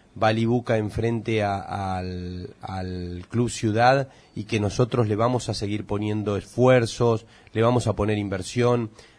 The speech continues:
vamos a sumar conectividad para hacer un Bolívar moderno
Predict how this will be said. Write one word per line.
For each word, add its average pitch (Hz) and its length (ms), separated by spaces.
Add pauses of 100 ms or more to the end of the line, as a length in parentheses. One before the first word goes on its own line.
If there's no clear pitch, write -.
(120)
vamos 127 320
a 110 60
sumar 113 380
conectividad 104 760
para 104 200
hacer 147 360 (380)
un 139 160
Bolívar 135 400
moderno 113 680